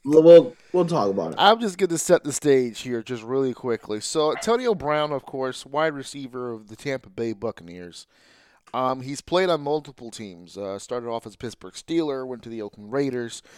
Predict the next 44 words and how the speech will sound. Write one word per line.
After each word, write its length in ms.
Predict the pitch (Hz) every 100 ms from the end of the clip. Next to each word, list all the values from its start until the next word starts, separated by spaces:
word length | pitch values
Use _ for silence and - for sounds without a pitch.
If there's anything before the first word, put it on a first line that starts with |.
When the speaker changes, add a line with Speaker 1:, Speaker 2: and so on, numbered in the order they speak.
| - _
Speaker 2:
had 120 | - 120
a 60 |
cup 260 | - 156 -
of 80 | -
tea 180 | 147
with 180 | 131 98
Bill 180 | 123 127
Belichick 580 | 117 135 123 - 135 127
and 80 | 107
down 180 | 123 120
in 80 | 104
Titletown, 680 | 135 127 113 127 117 113 127 _ _ _ _
uh, 280 | - 113 113
in 120 | 110 110
the 40 |
New 160 | 120 131
England 240 | 117 104
Patriots, 580 | 135 131 - 123 113 -
and 80 | 107
now 360 | 113 117 110 - _ _ _
currently, 440 | - 135 120 120 120
well, 340 | 110 104 95 _ -
not, 180 | 104
maybe 240 | 113 120 117
not 180 | 104 95
now 440 | 117 120 92 92 _
at 120 | 127 -
this 160 | 113
minute, 340 | 131 131 110 -
but 260 | 110 113 -
he, 260 | 120 131 120 117 113
at 80 | 127
the 60 | -
time 260 | 165 180
of 120 | 180
the 160 | 175 180
incident, 460 | 202 143 110 107 -
he 120 | 139
was 200 | 139 123
a 60 | 117
Tampa 340 | - 185 170
Bay 260 | 127 139 147
Buccaneer. 720 | - 143 131 127 123 90 78 - - - - - _ _
And 600 | 143 143 143 139 131 127